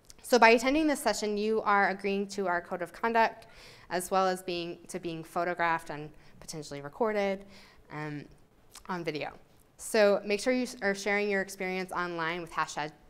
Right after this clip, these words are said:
Den Startup Week and hashtag The Working Well, which is my company. <laughs> So we'll get into that. Okay, so these are our sponsors a little bit more in depth. So thank you so much to all of our sponsors for having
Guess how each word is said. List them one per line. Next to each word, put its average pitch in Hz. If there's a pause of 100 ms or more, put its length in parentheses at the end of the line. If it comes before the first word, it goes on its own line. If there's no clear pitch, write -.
Den 156
Startup 220
Week 226 (480)
and 156 (100)
hashtag 147
The 143
Working 139
Well, - (180)
which -
is 143
my 214
company. - (160)
<laughs> 185 (1700)
So -
we'll -
get -
into -
that. - (560)
Okay, 262 (220)
so -
these 220
are 180
our 170
sponsors 165
a -
little 156
bit 151
more 160
in 151
depth. 151
So 202
thank 262
you 277
so 226
much 226
to -
all 196
of 196
our 190
sponsors 185
for 175
having 170